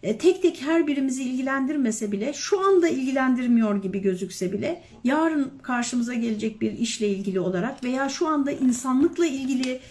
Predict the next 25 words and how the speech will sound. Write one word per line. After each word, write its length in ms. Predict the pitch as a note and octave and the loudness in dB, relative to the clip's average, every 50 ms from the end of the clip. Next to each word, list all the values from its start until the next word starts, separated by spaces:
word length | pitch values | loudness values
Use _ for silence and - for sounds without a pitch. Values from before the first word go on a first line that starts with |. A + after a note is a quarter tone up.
| - - - - - | -20 -20 -16 -6 -2
e, 280 | - A3 A3 G#3+ G3+ G#3 | 2 4 4 4 4 4
bir 180 | B3 A#3+ A#3+ | 2 2 0
karar, 580 | - A#3+ A3 A3 A3+ A3 - - - - G3+ G#3 | 0 0 0 2 2 0 0 -4 -6 -4 0 0
e, 960 | G3+ F#3+ F#3 F#3 F3+ F3+ F3+ F3+ F3 E3 D#3+ E3 - - C3 A#2 B2 B2+ A#2+ - | 2 2 2 2 0 0 0 0 0 -2 -2 -4 -6 -8 -8 -8 -8 -8 -6 -2
la-, 520 | G#3+ G#3+ G#3+ - - - - F3 F#3+ F3+ E3+ | 0 0 0 0 -2 -6 -8 -4 -4 -4 -2
karar 340 | - A#3 A3+ A#3 A#3+ A3+ - | 0 2 2 2 2 0 -2
aşamasında 600 | A3+ - A#3+ G#3 G#3 G3+ G3+ - G#3 G3+ G3 - | -4 -4 -2 -2 -2 -2 -2 -2 -2 0 0 0
olanlar 400 | G3+ G3+ G3 F#3 G3 F#3+ F#3 F3 | -2 -2 -2 -2 -2 -2 -2 -4
için 320 | F3 - - D#4+ E4 F4+ - - - - - - - | -4 -4 -2 -2 -2 -2 -2 -6 -16 -20 -10 -4 -2
mutlaka 560 | D#4 D#4+ - - A#3 A3 - A#3 A#3 A#3 A3+ | -2 -2 -2 -2 -4 -4 -2 -2 -2 0 0
rehberlik 560 | A3 G#3+ G#3+ - A3+ G#3+ G#3 A#3 C4+ C#4 - | 0 0 -2 -2 0 0 2 0 0 0 -2
eden 300 | G3 G3+ A3 B3 C4 A#3 | -2 -2 -2 -2 0 0
bir 100 | A#3 A3 | 0 0
hususu 520 | F#3+ G#3 G#3 F3+ - A3+ G#3 G3 - A#3+ | 0 -2 -6 -4 -2 -2 -2 -2 -2 -2
olduğunu 480 | A3 G3 F3 E3+ F3+ E3+ E3 E3+ - - | -2 0 0 0 -2 -2 -4 -4 -6 -8
düşünüyorum. 560 | F3+ - - - - - G3 G#3+ C#4 D#4 D#4+ - - - - - - - - | -10 -10 -10 -8 -8 -6 -6 -4 -4 -4 -6 -8 -12 -20 -20 -20 -8 0 4
Bir 180 | E4 F4 D4+ | 4 4 4
de 120 | C4 C4 A#3+ | 2 -2 -2
benim 300 | B3 A#3+ A#3 A3+ - - | 0 0 0 0 0 -2
acizane 680 | A#3 A#3+ A#3 A3+ A#3 A3+ A3+ A3 G#3+ G#3+ G#3+ G3 G3+ | -2 -2 -2 -2 -2 -2 -2 -2 -2 -2 -2 -2 0
bir 360 | G#3 G3+ G3 G3 G3+ - - - | -2 -2 -4 -4 -8 -14 -10 -6
izlenimim, 680 | A3 G#3 G3+ G3+ G3+ F#3+ G3 G3 G#3+ C#4 D#4+ F4 F4 - | -6 -4 0 0 0 0 2 0 0 0 0 0 -2 -4
kıssalarla 680 | - - - A3+ - - G#3+ G3 G3+ G3+ A3 A3 G3+ F#3 | -8 -8 -8 -8 -6 -4 -2 -2 0 0 0 0 0 -2
ilgili 380 | F3 F3 F3+ F#3 F3 F3 F3 | -2 -4 -4 -4 -4 -4 -4
bilhassa, 640 | F3+ F3+ F3+ F3+ - F3 - - - C#4 D4+ D#4+ | -4 -4 -6 -6 -6 -8 -10 -10 -8 -8 -8 -8